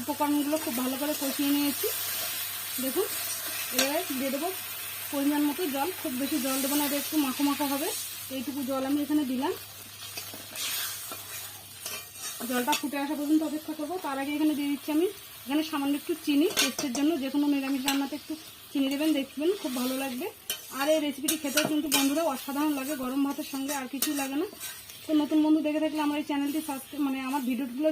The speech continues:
যদি ভালো লাগে আমার চ্যানেলটি সাবস্ক্রাইব করে পাশে থাকা বেল আইকনটি অবশ্যই ক্লিক করে নেবেন, যাতে নতুন নতুন ভিডিও চলে সবার আগে আপনাদের কাছে পৌঁছে যায়।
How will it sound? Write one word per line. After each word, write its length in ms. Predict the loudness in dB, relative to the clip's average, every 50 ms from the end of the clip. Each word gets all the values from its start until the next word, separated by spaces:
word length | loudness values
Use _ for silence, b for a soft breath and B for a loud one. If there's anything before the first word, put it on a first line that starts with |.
| 4
যদি 120 | 2 0 0 0
ভালো 120 | 0 -2 -2 -2
লাগে 120 | -2 -2 -2
আমার 100 | -2 -2 -2
চ্যানেলটি 240 | -2 -4 -4 -4 -4 -6 -8
সাবস্ক্রাইব 260 | -10 -10 -10 -10 -8 -6
করে 100 | -6 -4 -4
পাশে 120 | -4 -2 -2
থাকা 120 | -2 -4 -4
বেল 100 | -4 -2
আইকনটি 220 | -2 -2 -2 -2 -2 -4
অবশ্যই 260 | -4 -6 -6 -6 -6
ক্লিক 180 | -4 -4 -4 -4 -2
করে 100 | 0 0 0
নেবেন, 180 | 0 0 -2 -4 B B B B B B B -10 -8
যাতে 160 | -4 0 2 2 2
নতুন 160 | 2 2 2 2
নতুন 160 | 2 2 2 2
ভিডিও 160 | 2 2 0 0 0
চলে 140 | -2 -2 -2 -2
সবার 160 | -2 -2 -2 -2
আগে 80 | -2 -2
আপনাদের 220 | 0 0 0 0 -2
কাছে 140 | -2 -4 -4 -4
পৌঁছে 200 | -4 -4 -2 -2 -4
যায়। 120 | -4 -6